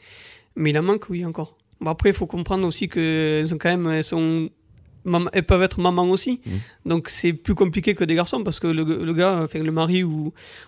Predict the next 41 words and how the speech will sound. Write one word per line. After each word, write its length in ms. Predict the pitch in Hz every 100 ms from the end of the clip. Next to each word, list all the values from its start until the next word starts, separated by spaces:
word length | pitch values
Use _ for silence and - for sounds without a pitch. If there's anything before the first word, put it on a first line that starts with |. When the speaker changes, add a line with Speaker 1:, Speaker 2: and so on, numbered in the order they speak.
| -
Speaker 1:
ou 80 |
le 60 | 165
conjoint 360 | 180 180 202 202
peut 200 | - 185
aller, 240 | 180 190
euh, 200 | 160 151
entraîner 760 | 160 160 - 190 202 165 151 147
et 280 | 151 175 - -
la 160 | - 160
dame 220 | 170 170
reste 200 | 160 156
à 60 | 170
la 80 | 175
maison, 260 | 170 185
garde 160 | 170 151
l'enfant. 280 | 160 226 202 - - - - - - _ _ _ - -
Donc, 180 | 175 170
c'est 140 | -
compliqué, 480 | 165 196 165 196 214
je 60 | 202
pense, 300 | 190 190 -
euh, 300 | 190 175 160
c'est 200 | - 170
pas 140 | -
la 120 | 190
même 100 | 190
chose 180 | 175 202
entre 200 | 196 -
les 80 | 160
garçons 240 | 156 -
et 20 | 160
les 80 |
filles. 240 | 156 170 190 - -
Mais 220 | 175 202
on 100 | 196
en 100 | 185
cherche 320 | 175 196 -
toujours, 260 | 196 170 156 131
on 100 | 160
en 80 |
cherche. 360 | 165 147 - -